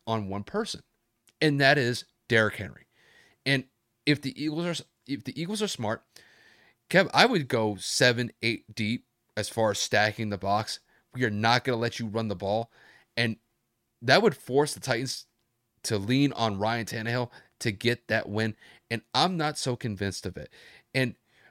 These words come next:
maybe this is one of those games where the Eagles defense, their coaching staff,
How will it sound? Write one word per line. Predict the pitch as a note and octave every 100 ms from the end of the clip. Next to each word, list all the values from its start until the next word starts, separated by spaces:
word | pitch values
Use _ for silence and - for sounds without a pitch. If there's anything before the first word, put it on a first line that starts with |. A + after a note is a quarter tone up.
| -
maybe | C3+ F3+
this | G#3 F#3+
is | F#3
one | C#3+ C#3+ D3
of |
those | C#3 C3+ B2
games | G#2+ B2 B2
where | - A2+ A2 G2+ - _ _ _ _ _ _ - -
the | B2 G#2 A2+
Eagles | A#2+ C#3 C3+
defense, | - - C3 B2+ - - _ _ _ _ _
their | A2+
coaching | G#2 A2+ - B2
staff, | - C3+ C3+